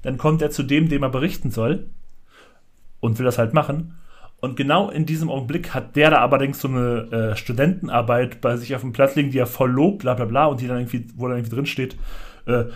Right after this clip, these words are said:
ja, mit solchen Künstlern müsste man so umgehen und so umgehen und so umgehen, wenn sie sowas gemacht haben. Und dann ist irgendwie so, dann sagt er so, ja hier, wenn der was hätte,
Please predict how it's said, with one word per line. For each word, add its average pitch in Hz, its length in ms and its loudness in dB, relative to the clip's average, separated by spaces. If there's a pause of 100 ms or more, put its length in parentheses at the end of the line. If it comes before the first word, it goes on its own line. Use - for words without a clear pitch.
(120)
ja, 131 140 4
mit 127 120 -2
solchen 156 340 0
Künstlern 165 440 0
müsste 139 180 -4
man 117 160 0
so 151 180 -2
umgehen 165 360 0
und 113 80 -2
so 135 120 -2
umgehen 156 300 0
und 113 60 -2
so 135 100 0
umgehen, 190 180 4
wenn 180 120 2
sie 165 100 -8
sowas 175 220 -2
gemacht 175 260 -4
haben. 165 140 -2
Und 117 120 -4
dann 127 80 0
ist 127 80 -8
irgendwie 139 140 -6
so, 127 140 -6 (240)
dann 127 80 -10
sagt 135 140 -2
er 139 60 -4
so, 123 140 -8 (200)
ja 156 100 -2
hier, 160 260 4
wenn 131 100 -2
der 185 160 4
was 170 160 0
hätte, 190 380 -2